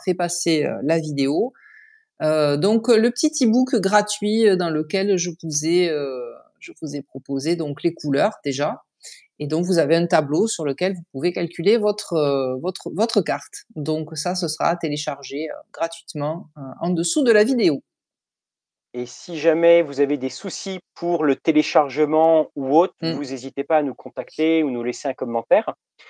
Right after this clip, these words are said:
Speaker 2: Et d'ailleurs, dans, dans le e-book, il y a la, euh, je sais plus, il y a la partie par rapport aux familles, les, les
Speaker 1: Oui, oui.
Speaker 2: cœurs avec les, je dirais,
Speaker 1: Oui.
Speaker 2: non, les cœurs avec les trèfles,
Speaker 1: Oui.
Speaker 2: et cetera, ce que ça peut.
Speaker 1: Mm, mm.
Speaker 2: Donc là, ça
Speaker 1: Il y
Speaker 2: peut
Speaker 1: a
Speaker 2: être
Speaker 1: tout.
Speaker 2: intéressant de regarder, comme tu disais, avec le conjoint,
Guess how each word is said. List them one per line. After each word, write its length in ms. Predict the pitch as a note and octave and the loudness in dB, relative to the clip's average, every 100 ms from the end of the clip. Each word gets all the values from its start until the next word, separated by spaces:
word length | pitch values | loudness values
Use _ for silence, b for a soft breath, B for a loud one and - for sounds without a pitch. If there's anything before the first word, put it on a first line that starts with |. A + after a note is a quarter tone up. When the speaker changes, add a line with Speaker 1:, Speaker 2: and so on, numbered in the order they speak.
| b - | b 0
Speaker 2:
Et 40 | |
d'ailleurs, 220 | C#3+ E3 E3+ | 6 6 6
dans, 220 | E3+ D3 | 2 2
dans 160 | D3 D#3+ | 4 4
le 100 | E3 | 4
e-book, 400 | D#3 F3 - - | -2 -4 -4 6
il 40 | |
y 40 | |
a 60 | E3 | 8
la, 220 | D3+ C#3 C3+ | 8 4 2
euh, 160 | C#3 C3 | -2 -2
je 140 | C#3 | -6
sais 160 | C#3+ D3 | -8 -10
plus, 260 | - E3+ D#3 | -10 -14 2
il 60 | |
y 60 | D3+ | 6
a 20 | |
la 120 | E3+ | 6
partie 460 | E3+ F3 - G3+ G3+ | 6 2 2 -8 -6
par 140 | F3 | -4
rapport 220 | D3 - D3+ | -4 0 0
aux 60 | |
familles, 420 | C#3+ E3+ F3 G#3 C4+ _ _ _ _ _ _ _ _ | 4 2 2 -4 -8 _ _ _ _ _ _ _ _
les, 240 | C3+ C#3+ D3+ | 0 2 4
les 120 | F#3 | 4
Speaker 1:
Oui, 60 | B3+ | 4
oui. 60 | |
Speaker 2:
cœurs 240 | B3+ E3+ D3+ | 6 6 6
avec 360 | C3+ C#3+ - | 2 0 -2
les, 640 | D3 C3+ C3 B2+ A#2+ A#2 A2+ | -2 0 0 -2 -2 -4 -6
je 60 | A#2 | -2
dirais, 160 | A#2 | 0
Speaker 1:
Oui. 260 | G#3+ A#3 - | 2 2 -2
Speaker 2:
non, 80 | A2 | -8
les 140 | A#2 B2 | -6 -2
cœurs 220 | E3 D3 | 2 2
avec 220 | B2+ A#2 | 2 -2
les 100 | C3 | -6
trèfles, 300 | - C#3+ G3+ C#3 | -2 2 2 0
Speaker 1:
Oui. 60 | |
Speaker 2:
et 40 | - | -10
cetera, 340 | A#2+ C3+ D3 | -12 -6 -4
ce 80 | - | -4
que 80 | B2+ | -10
ça 120 | B2 - | -10 -10
peut. 80 | B2 | -6
Speaker 1:
Mm, 240 | A#2+ - F#3 F3+ - | -4 -4 -4 -6 -6
mm. 40 | |
Speaker 2:
Donc 160 | - - | -2 2
là, 100 | F3 | 4
ça 120 | E3+ | 4
Speaker 1:
Il 60 | |
y 20 | F#3+ | 4
Speaker 2:
peut 60 | |
Speaker 1:
a 20 | |
Speaker 2:
être 140 | - D3 | 4 2
Speaker 1:
tout. 80 | F#3 | 0
Speaker 2:
intéressant 380 | C#3 C3 E3+ E3 | 0 0 -2 0
de 60 | |
regarder, 540 | C3+ B2 B2 A#2+ C3 C#3+ | 0 0 -2 -2 -4 -4
comme 220 | B2 A#2+ | -6 -10
tu 160 | - | -16
disais, 400 | A#2 A#2 C#3 D3 - B B | -16 -2 0 0 -4 B B
avec 300 | A#2+ A#2+ A#2+ | -6 -4 -4
le 80 | A#2+ | -6
conjoint, 640 | - B2+ - D3+ D#3 E3 | -6 -6 0 4 4 2